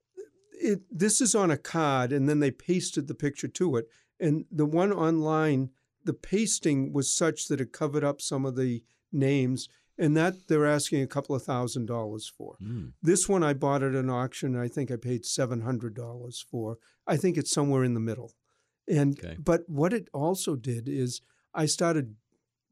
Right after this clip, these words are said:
Speaker 1: Googling, looking up
Speaker 2: Researching.
Speaker 1: th-, researching, and I saw that there were other pictures, there were other posters. And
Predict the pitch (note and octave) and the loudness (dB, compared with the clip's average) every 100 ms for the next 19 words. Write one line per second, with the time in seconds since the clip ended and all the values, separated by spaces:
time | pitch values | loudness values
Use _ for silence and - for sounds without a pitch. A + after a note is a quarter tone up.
0 | _ D#3+ D3 D3+ D3 C#3+ C#3 A2+ C#3 C#3 | _ 2 4 4 4 2 2 0 -2 0
1 | C#3+ C3 B2+ F#2+ E2 - D#2 D#3+ D#3+ C#3+ | 0 2 0 -4 -6 -8 0 2 4 4
2 | D#3+ D#3 D#3+ C3+ D#3+ C#3+ C#3 C3 C3 D#3 | 2 2 0 0 0 2 2 2 2 2
3 | C#3 B2+ C3+ B2 B2 C#3 E3 - D3 - | 2 0 0 0 0 0 0 -2 -6 -4
4 | D3+ C#3 C#3+ A#2 A2+ D3 D3 - C#3 C3+ | -4 -4 -4 -4 -2 -2 -4 -2 -2 -2
5 | - D3 - _ _ _ _ _ - G3 | -2 -2 -4 _ _ _ _ _ -2 0
6 | F3+ | 0